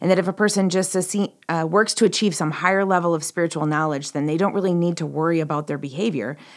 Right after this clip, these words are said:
because the physical world isn't what matters anyway. Uh, so why is this so important for us to understand as Christians today?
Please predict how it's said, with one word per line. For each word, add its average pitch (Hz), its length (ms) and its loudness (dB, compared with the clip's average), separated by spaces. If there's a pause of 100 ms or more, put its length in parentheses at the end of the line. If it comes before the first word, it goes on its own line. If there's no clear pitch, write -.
(100)
because 165 260 2
the 175 60 -4
physical 285 380 0
world 151 280 2
isn't 165 200 0
what 107 120 -6
matters 165 480 -4
anyway. 233 380 -2 (480)
Uh, 190 140 0
so 233 180 4
why 214 460 2
is 269 240 2
this 226 260 4
so 226 220 4
important 180 400 2
for 175 80 -4
us 160 100 -4
to - 100 -8
understand 151 640 -2
as 147 180 -8
Christians 147 440 -6
today? 139 340 -10